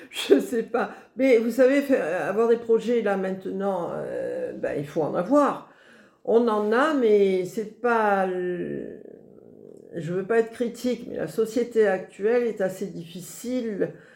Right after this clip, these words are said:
Euh, là, on a, oui, oui, on a des projets. Moi, j'ai un projet pour, en,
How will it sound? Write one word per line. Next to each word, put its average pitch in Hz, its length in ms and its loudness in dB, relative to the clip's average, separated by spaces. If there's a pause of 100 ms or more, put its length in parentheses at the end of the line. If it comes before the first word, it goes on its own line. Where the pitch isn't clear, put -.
(600)
Euh, 147 560 -2
là, 226 300 2
on 208 140 2
a, 190 140 0
oui, 196 200 0
oui, 202 140 0
on 196 140 -2
a 180 60 -2
des 170 120 -2
projets. 180 420 -6
Moi, 170 160 -4
j'ai 160 260 -4
un 156 120 -6
projet 170 420 -10
pour, 139 680 -6
en, 165 280 -2